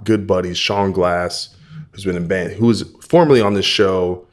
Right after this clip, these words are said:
He was in bands like Soil and Dirge Within and Broken Hope.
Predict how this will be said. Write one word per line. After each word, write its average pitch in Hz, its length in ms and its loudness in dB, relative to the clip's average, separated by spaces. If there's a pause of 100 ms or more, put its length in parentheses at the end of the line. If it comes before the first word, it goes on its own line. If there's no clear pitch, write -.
(500)
He - 60 -2
was 87 100 -4
in 85 100 -6
bands 85 540 -4
like - 400 -12 (120)
Soil 87 800 -2 (580)
and 82 380 -6
Dirge 98 300 2
Within 87 760 -4 (360)
and 80 240 -8
Broken 101 280 2
Hope. 87 380 -4